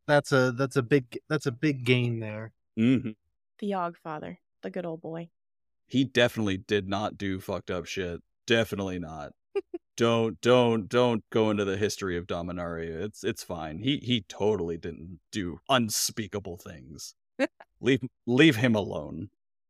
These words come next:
Speaker 2: <laughs> No, he's really fucked up. <laughs> The Yogg father is a horrible person. <laughs> Have you seen his art? Like, come on.
Speaker 3: Mm-hmm.
Speaker 2: Motherfucker looks like he's, like, an extra from Blade. <laughs>
Speaker 3: Yeah, definitely.
Speaker 2: Also,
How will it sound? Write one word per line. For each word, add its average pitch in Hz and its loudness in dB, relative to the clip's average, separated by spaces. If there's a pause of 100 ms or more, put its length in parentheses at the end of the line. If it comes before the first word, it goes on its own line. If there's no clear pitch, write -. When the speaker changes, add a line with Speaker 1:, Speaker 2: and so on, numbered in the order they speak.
(120)
Speaker 2:
<laughs> 156 4 (840)
No, 78 -6
he's 98 0
really 69 -2
fucked - -10
up. - -6 (720)
<laughs> - 6 (500)
The 180 6
Yogg 165 8
father 127 6
is 117 2
a 117 -2
horrible 95 -4
person. - 0 (120)
<laughs> - -20
Have 180 2
you 180 0
seen 190 0
his 160 -2
art? 180 8
Like, 131 2
come 170 2
on. 101 2
Speaker 3:
Mm-hmm. 262 2 (720)
Speaker 2:
Motherfucker 170 2
looks 165 0
like 160 0
he's, 156 -4
like, 135 2
an - 0
extra 139 0
from 107 -4
Blade. 110 -2 (180)
<laughs> 180 6 (520)
Speaker 3:
Yeah, 254 8 (180)
definitely. 233 6
Speaker 2:
Also, 117 4